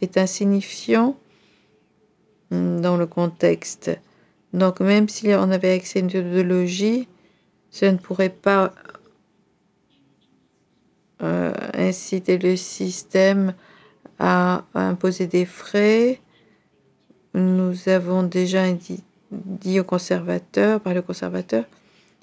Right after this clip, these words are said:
dis-, en disant qu'il est dans leur intérêt de s'assurer que le système soit aussi inclusif que possible et donc les frais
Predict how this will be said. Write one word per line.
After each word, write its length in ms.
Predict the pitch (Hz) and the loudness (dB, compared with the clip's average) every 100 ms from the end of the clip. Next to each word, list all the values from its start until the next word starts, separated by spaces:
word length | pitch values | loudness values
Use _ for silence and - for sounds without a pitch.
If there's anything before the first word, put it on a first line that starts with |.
| _ 208 | _ -14
dis-, 460 | 190 190 190 - - _ _ _ 180 | -8 -8 -8 -12 -20 _ _ _ 2
en 160 | 180 | 2
disant 440 | 180 185 190 208 214 | 2 -4 0 0 0
qu'il 200 | - 190 | 0 0
est 40 | |
dans 140 | 185 | 2
leur 160 | 180 180 | 2 2
intérêt 380 | 180 180 185 196 | 0 0 -2 -2
de 80 | - | -2
s'assurer 460 | 190 180 190 190 | -4 -2 -2 -2
que 180 | 190 190 | -2 -2
le 160 | 180 180 | -2 -2
système 640 | - 190 - - 196 185 | -4 -6 -4 0 0 0
soit 200 | 180 180 | -4 -8
aussi 200 | 175 196 | -6 -4
inclusif 520 | 180 - 180 190 180 | -4 -6 -4 -4 -2
que 100 | - | -2
possible 580 | 190 180 180 - 254 202 | 0 -2 -2 -4 -2 0
et 60 | 175 | 2
donc 440 | 180 208 240 - 170 - _ _ _ _ _ _ _ _ _ _ _ _ _ _ _ _ _ _ | 2 2 2 -2 -2 -6 _ _ _ _ _ _ _ _ _ _ _ _ _ _ _ _ _ _
les 280 | 185 180 175 | -4 -2 -4
frais 680 | 175 - - 202 208 214 | -8 -16 0 4 4 2